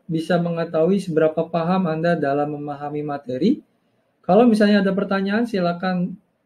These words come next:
tuliskan di da-, di kolom komentar. Nanti akan saya jawab sesuai dengan pertanyaan yang Anda,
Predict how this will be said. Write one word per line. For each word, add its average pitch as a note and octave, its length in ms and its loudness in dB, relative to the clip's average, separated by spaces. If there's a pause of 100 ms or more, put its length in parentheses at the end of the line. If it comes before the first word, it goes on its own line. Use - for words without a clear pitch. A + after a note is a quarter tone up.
(140)
tuliskan G3+ 400 2
di F3+ 80 -2
da-, E3+ 240 -4
di E3+ 400 -4
kolom F3+ 320 -2
komentar. E3+ 560 -6
Nanti D#3 240 -10
akan D3 160 -12
saya C3+ 320 -10
jawab E3 320 -2 (400)
sesuai D3+ 400 0
dengan C#3+ 240 -4
pertanyaan C#3+ 400 -8
yang D3 180 -8 (300)
Anda, C3+ 400 -8